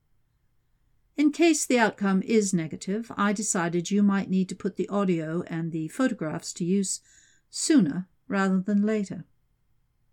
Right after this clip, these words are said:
"Great minds think alike," Nelson said. "Go on." "Also, I suspect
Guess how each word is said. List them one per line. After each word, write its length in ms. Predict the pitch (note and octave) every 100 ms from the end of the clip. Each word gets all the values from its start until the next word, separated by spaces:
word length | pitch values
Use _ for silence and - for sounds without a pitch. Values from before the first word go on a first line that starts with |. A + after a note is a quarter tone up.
| _ _ _ _ _ _ _ _ _ _
"Great 300 | F#3+ G#3 G3+
minds 400 | G#3 G#3 F3+ -
think 200 | F#3+ F3
alike," 480 | D#3 G3+ B3+ -
Nelson 380 | E3+ D#3 - D#3+
said. 340 | - C#3+ D3 C#3 _ _ _ _ _ _
"Go 160 | F#3+ G3
on." 340 | D4 D#4+ - - _ _ _ _ _ _ _ _ _ -
"Also, 560 | F4 F#4+ - E3 F#3+ G3 - -
I 340 | C4 C#4 C4+ -
suspect 600 | - C4+ - G3 -